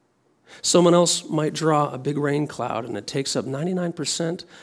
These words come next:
of the space on that page, because that's just how they feel every single day when they get up, and they don't know why, and it takes a Herculean effort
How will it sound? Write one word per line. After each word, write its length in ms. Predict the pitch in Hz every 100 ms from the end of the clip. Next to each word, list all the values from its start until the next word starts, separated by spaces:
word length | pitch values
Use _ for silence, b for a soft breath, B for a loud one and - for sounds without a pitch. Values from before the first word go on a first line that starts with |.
| B
of 100 | 131
the 100 | 135
space 640 | 117 - 151 165 - -
on 120 | 151 151
that 200 | 123 -
page, 560 | 151 160 180 156 - B B B
because 260 | - 156 147
that's 220 | 160 160
just 200 | 170 -
how 100 | 156
they 140 | 147 143
feel 420 | - 165 160 - B
every 180 | 156 143
single 240 | - 170 143
day 140 | 151
when 120 | 160
they 100 | 151
get 140 | 143 151
up, 200 | 160 -
and 100 | 139
they 60 |
don't 180 | 143 160
know 100 | 151
why, 260 | 147 143 151
and 120 | 139
it 80 | 123
takes 260 | 160 -
a 120 | 139
Herculean 680 | 120 135 120 - 196 202 135
effort 420 | 127 175 - -